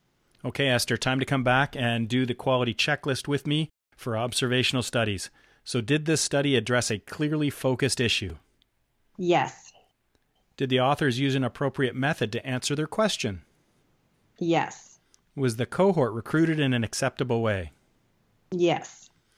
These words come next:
Speaker 1: Was the exposure accurately measured to minimize bias?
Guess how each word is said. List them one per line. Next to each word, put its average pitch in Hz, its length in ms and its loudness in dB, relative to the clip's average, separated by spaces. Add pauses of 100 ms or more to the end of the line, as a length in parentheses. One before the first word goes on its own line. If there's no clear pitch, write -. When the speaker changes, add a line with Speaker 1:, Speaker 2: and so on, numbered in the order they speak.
(240)
Speaker 1:
Was 123 160 0
the 131 140 4
exposure 165 840 2
accurately 120 540 -4
measured 113 380 0
to 113 100 -2
minimize 113 420 0
bias? 143 540 -4